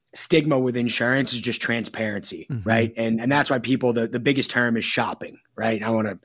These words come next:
Speaker 1: shop around." And we hear it all the time. And, and I think there's just a big misnomer. And, and what we try to do is to create a level of transparency with our clients so that they feel comfortable and confident that they are getting the best product for their business. And, and how we do that is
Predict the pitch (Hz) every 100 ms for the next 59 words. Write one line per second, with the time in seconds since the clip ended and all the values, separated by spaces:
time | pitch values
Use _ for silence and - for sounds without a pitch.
0 | - - - - - 127 139 120 101 90
1 | - - - - 110 120 139 139 131 123
2 | 110 110 - - 113 110 127 127 120 -
3 | 196 170 - - - - 165 170 254 190
4 | 147 165 135 135 131 143 131 120 120 117
5 | 113 120 120 120 127 131 135 131 131 120
6 | 113 113 113 110 - 110 - 131 127 123
7 | 110 - 117 120 117 117 - 120 113 -
8 | 123 127 123 - 113 110 110 - - 131
9 | 123 117 - 113 113 104 127 - 123 -
10 | 127 123 123 113 107 - 131 127 120 110
11 | 104 - - - - 139 180 202 151 135
12 | 113 110 107 - 117 104 95 113 104 98
13 | 95 90 - - 120 113 113 113 156 143
14 | 113 139 139 120 117 113 113